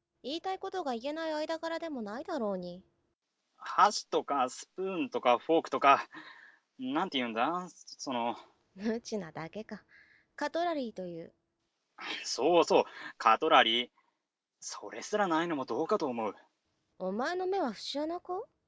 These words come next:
Speaker 1: そこにあるだろう。
Speaker 2: これカトラリーに含めていいのか？しゃもじじゃないのか？
Speaker 1: ご飯はしゃもじで食べろ。
Speaker 2: っていうか、目の前に炊きたてご飯みっしり詰まった炊飯器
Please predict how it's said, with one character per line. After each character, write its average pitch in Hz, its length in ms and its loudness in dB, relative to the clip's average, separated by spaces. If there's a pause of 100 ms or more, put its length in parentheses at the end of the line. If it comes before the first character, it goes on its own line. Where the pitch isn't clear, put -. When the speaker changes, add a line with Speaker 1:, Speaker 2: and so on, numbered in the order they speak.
Speaker 1:
そ 240 200 -8
こ 359 140 -4
に 349 140 0
あ 311 120 0
る 427 100 -2
だ 294 140 -2
ろ 175 280 -8 (380)
う。 262 100 -10 (140)
Speaker 2:
こ - 260 -2
れ - 200 2
カ - 260 6
ト 220 100 4
ラ 381 140 10
リ 196 100 0
ー - 20 -6
に 120 120 -6
含 - 160 -12
め 285 80 2
て - 80 -6
い 339 140 -6
い - 20 -2
の 480 120 4
か？ 135 280 4 (300)
し - 180 -6
ゃ - 60 2
も 269 140 8 (180)
じ 349 60 -6
じ 226 80 0
ゃ 208 40 2
な 185 120 0
い - 20 0
の 151 100 -4
か？ 127 260 -4 (300)
Speaker 1:
ご 240 140 -2
飯 311 220 -2
は 180 120 -2
し - 140 -6
ゃ 311 80 -2
も 370 100 -4
じ 240 120 -6
で 175 140 -8
食 160 140 -12
べ 175 100 -8
ろ。 - 60 -16
Speaker 2:
っ - 40 -20 (760)
て 135 180 2
い 135 100 4
う 160 80 2
か、 151 240 8 (460)
目 120 180 0
の 180 120 2
前 190 180 0
に 147 120 -6
炊 - 200 -10
き - 20 -10
た 190 120 2
て 190 80 0
ご 185 80 4
飯 190 180 4
み 127 140 -4
っ 127 40 -6
し - 140 -6
り 208 60 2
詰 - 180 -6
ま 151 80 2
っ - 60 -4
た - 80 0
炊 151 200 -2
飯 180 140 -8
器 135 140 -18